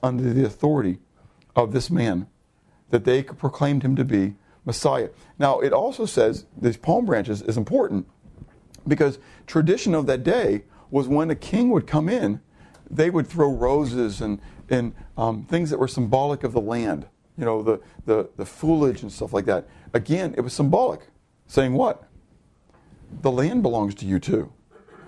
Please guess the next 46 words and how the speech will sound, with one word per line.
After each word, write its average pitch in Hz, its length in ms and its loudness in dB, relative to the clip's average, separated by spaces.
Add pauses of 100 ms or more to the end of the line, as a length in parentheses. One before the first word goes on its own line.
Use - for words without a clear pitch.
(200)
You 143 80 2
know, 139 100 2
it's 135 180 -2
all 196 240 2
yours. 214 580 -2 (380)
And 135 120 -4
so 147 300 0 (640)
there 139 180 4
are 135 120 2
a 127 40 -2
lot 131 180 0
of 120 240 -4
date 139 280 0
palms 123 420 -2
and 117 80 -10
stuff 117 140 -2
like 110 120 -2
that 107 260 0
in, 113 240 0 (240)
in 120 140 0
the 117 100 6
land, 120 340 -2
okay? 117 340 -2 (360)
And 117 300 -2
again, 113 240 0
we're 123 100 0
gonna 113 100 -8
talk 156 180 0
about 110 120 0
this 101 120 -10
in 117 60 -4
a - 0 -
moment. 123 240 0
We 107 60 -4
mentioned 110 320 -4
it 107 140 -4
in 98 60 -10
Sunday 135 260 0
school. - 340 -4 (1040)
When 135 200 2
we 151 140 2
think 151 240 -2
of 117 100 0
Israel 135 320 0
right 104 220 -2
now, 98 320 -2